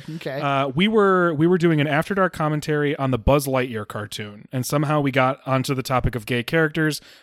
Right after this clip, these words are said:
Speaker 2: probably because of Zurg or something.
Speaker 1: Oh, yeah, absolutely Zurg. That's
Speaker 2: Had
Speaker 1: like,
Speaker 2: to have
Speaker 1: that
Speaker 2: been Zurg.
Speaker 1: character is so fucking gay in that show.
Speaker 2: Right, exactly.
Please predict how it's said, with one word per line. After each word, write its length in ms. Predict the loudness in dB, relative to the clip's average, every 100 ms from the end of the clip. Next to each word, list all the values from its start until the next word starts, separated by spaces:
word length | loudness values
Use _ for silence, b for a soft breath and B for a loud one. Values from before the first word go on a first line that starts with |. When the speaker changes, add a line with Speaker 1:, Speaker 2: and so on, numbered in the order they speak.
| b
Speaker 2:
probably 480 | -2 0 2 2 2
because 320 | 2 2 0
of 80 | 0
Zurg 480 | 2 4 4 2 0
or 140 | -2 -2
something. 640 | -2 -4 -6 -6 -6 -8 b b
Speaker 1:
Oh, 160 | 8 8
yeah, 140 | 6 2
absolutely 500 | 2 2 -2 0 -4
Zurg. 380 | -4 -8 -6
That's 160 | -4 2
Speaker 2:
Had 80 | 4
Speaker 1:
like, 80 | 6
Speaker 2:
to 60 |
have 60 | 8
Speaker 1:
that 80 | 6
Speaker 2:
been 80 | 4
Zurg. 40 |
Speaker 1:
character 360 | 6 4 4 0
is 100 | -2
so 280 | 0 4 4
fucking 280 | 2 -4 -6
gay 180 | -8 -8
in 60 |
that 140 | -10 -2
show. 100 | 2
Speaker 2:
Right, 200 | 0 -2
exactly. 640 | -6 2 4 2 -2 -14